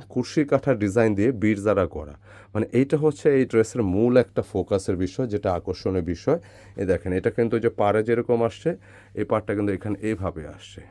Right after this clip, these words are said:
মানে দুই পাশে, আঁচলের দুই পাশে কিন্তু একটু চওড়া করে থাকবে, আর এই পাশটা এরকম থাকবে। মানে পছন্দসই একটা কালেকশন। বাজেট প্রাইজে আছে মাত্র এগারোশো পঞ্চাশ টাকা, সুন্দর একটা ড্রেস। তো এগুলো একেবারে গতানুগতিক, আহ, ধাঁচের বাইরে কালেকশন,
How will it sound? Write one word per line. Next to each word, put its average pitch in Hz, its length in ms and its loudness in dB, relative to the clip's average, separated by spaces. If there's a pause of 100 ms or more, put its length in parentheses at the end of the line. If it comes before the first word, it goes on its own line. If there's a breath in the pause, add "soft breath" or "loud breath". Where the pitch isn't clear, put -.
(100)
মানে 92 240 -4
দুই 113 160 -4
পাশে, 107 320 -2
আঁচলের 110 380 -2
দুই 101 160 -4
পাশে 104 300 -4
কিন্তু 120 260 -2
একটু 117 400 -2
চওড়া 98 360 2
করে 85 200 -4
থাকবে, 90 380 -4 (420 loud breath)
আর 92 160 -8
এই 110 80 -2
পাশটা 120 440 -2
এরকম 98 420 -2
থাকবে। 73 400 -18 (540 soft breath)
মানে 120 180 0 (120)
পছন্দসই 147 640 0
একটা 104 200 -2
কালেকশন। 101 560 -4 (260)
বাজেট 90 400 -4
প্রাইজে 120 360 2
আছে 117 240 0
মাত্র 123 480 0 (1160 soft breath)
এগারোশো 120 640 2
পঞ্চাশ 110 420 0
টাকা, 131 280 0
সুন্দর 151 440 2
একটা 98 260 0
ড্রেস। 71 500 -10 (320 loud breath)
তো 127 140 2
এগুলো 160 540 6
একেবারে 147 500 4
গতানুগতিক, 120 720 2
আহ, 95 520 2
ধাঁচের 98 340 -4
বাইরে 90 360 0
কালেকশন, 104 560 0